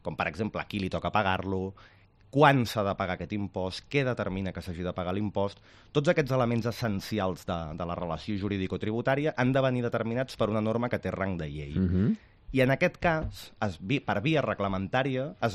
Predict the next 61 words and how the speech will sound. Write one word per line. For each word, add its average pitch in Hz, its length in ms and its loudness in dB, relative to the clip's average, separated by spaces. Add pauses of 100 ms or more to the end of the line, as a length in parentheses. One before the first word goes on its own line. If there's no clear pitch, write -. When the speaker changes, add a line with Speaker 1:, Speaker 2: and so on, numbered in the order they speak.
Speaker 1:
va 117 80 4
dir, 98 340 -2
es 95 140 -4
va 104 140 0 (120)
a 113 120 -4
crear 123 240 4
aquesta 123 400 -2
excepció 110 600 -4
que, 104 120 0 (260)
que 101 80 -4
us 87 80 -8
acabo 98 240 -4
de 101 80 -2
comentar, 101 440 -2 (340)
que 131 80 0
és - 80 -2
dir, 120 100 0
"No, 139 100 -8
no, 170 160 -2
no, 147 240 2 (140)
quan 107 540 2
sigui 147 440 2
un 135 160 2
préstec 131 340 2
hipotecari, 131 600 0
ho 147 160 4
pagarà 123 560 4 (240)
Speaker 2:
El 98 240 2
Speaker 1:
el 117 100 6
prestatari", 110 600 6
Speaker 2:
client. 156 100 4
Speaker 1:
és 107 80 4
a 120 40 4
dir, 101 120 2
Speaker 2:
Mhm. 98 60 0
Speaker 1:
el 98 60 -8
client, 120 360 2
la 131 80 2
persona 107 360 -2
que 107 100 0
rep 92 200 0
el, 98 280 2
el 82 140 -4
préstec. 85 460 -6 (400)
Que 135 60 2
el 127 80 6
Suprem 135 320 2
hi 165 40 4
ha - 40 6
un 165 100 4
moment 151 240 4
de 139 60 4
la 135 80 4
sentència 131 420 0
que 160 80 -2
ho 156 60 4
diu 135 100 4
molt 104 200 2
clarament, 101 420 2
diu, 95 140 0
"Escolti'm, 123 420 -2